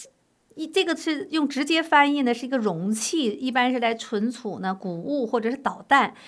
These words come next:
但是呢，它现在用来比喻呢，储存信息的独立的实体，有效地封闭起来。在这种商业运作当中呢，这种统仓哈，是指独立运作，避免分享信息的这种业务部门，中文翻译就把它使用成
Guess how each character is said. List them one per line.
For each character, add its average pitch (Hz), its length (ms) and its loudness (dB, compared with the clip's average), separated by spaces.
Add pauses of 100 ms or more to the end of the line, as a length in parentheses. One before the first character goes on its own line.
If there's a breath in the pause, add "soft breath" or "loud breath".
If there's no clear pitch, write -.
(140 loud breath)
但 294 180 8
是 285 120 0
呢， 226 120 2
它 277 220 2
现 285 180 0
在 240 140 4
用 226 160 0
来 214 140 2
比 214 260 -4
喻 214 200 2
呢， 185 220 0 (200 loud breath)
储 185 200 -6
存 185 360 -2
信 262 280 0
息 262 300 -4
的 226 300 0
独 185 260 -2
立 285 180 2
的 170 140 -4
实 - 260 -8
体， 170 300 -10 (240 loud breath)
有 214 300 8
效 320 280 4
地 202 160 2
封 320 440 0
闭 302 160 0
起 - 160 -8
来。 - 260 -8 (340 loud breath)
在 320 200 8
这 311 120 4
种 196 400 0
商 294 240 2
业 240 300 2 (200)
运 285 200 0
作 240 100 2
当 240 240 2
中 262 220 0
呢， 208 180 2 (160 loud breath)
这 339 140 -2
种 330 180 0
统 175 360 -4
仓 277 420 0
哈， 226 120 2
是 220 140 -6
指 226 100 -6
独 196 220 -4
立 226 120 0
运 226 200 0
作， 208 240 0 (100)
避 339 260 2
免 190 260 0
分 240 200 2
享 226 240 -4
信 233 200 -2
息 208 120 -2
的 214 120 -2
这 202 100 -4
种 170 160 -6
业 208 160 0
务 170 80 -2
部 165 140 -10
门， 180 260 -8
中 277 200 0
文 196 140 0
翻 202 240 -2
译 196 60 -2
就 185 100 -6
把 185 120 -4
它 135 100 -4
使 - 160 -6
用 180 160 -6
成 175 260 -6